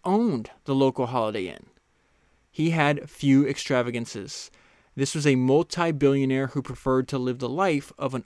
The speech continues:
overworked clerk. And so Di Bartolo is working with Paul Bilzerian. Paul Bilzerian was Di, Di Bartolo's partner in a number of stock market deals and was instrumental in convincing Di Bartolo,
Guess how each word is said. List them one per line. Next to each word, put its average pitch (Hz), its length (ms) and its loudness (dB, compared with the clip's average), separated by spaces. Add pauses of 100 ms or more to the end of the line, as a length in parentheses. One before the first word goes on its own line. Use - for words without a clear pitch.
overworked 147 800 0
clerk. - 640 -6 (520)
And 127 140 -6
so 120 160 2
Di 135 360 -2
Bartolo 120 400 2
is 107 120 -6
working 113 420 -4
with 110 440 -10 (200)
Paul 117 300 2
Bilzerian. 87 640 -10
Paul 151 220 2
Bilzerian 156 580 0
was 127 140 -4
Di, 131 240 4
Di 131 320 2
Bartolo's 123 600 2
partner 165 440 0 (240)
in 139 80 2
a 139 40 4
number 135 200 2
of 127 80 -4
stock 139 240 0
market 120 200 -4
deals - 460 -14 (320)
and 135 160 0
was 135 120 -2
instrumental 156 640 0
in 143 120 -2
convincing 147 720 -2
Di 139 180 4
Bartolo, 123 720 0